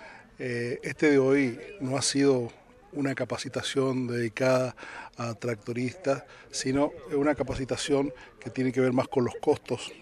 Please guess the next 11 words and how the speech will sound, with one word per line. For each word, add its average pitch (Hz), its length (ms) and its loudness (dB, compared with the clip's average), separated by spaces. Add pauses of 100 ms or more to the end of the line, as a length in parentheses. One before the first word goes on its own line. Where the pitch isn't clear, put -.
de 131 120 -6
la 113 80 -2
empresa. 113 460 -4 (680)
Nosotros 135 440 2 (460)
hemos 127 280 -6
hecho 127 180 -6
una 123 320 -4 (180)
prueba 139 460 8 (800)
que 113 340 -8 (360)
le 120 140 -12
dejamos 123 460 -4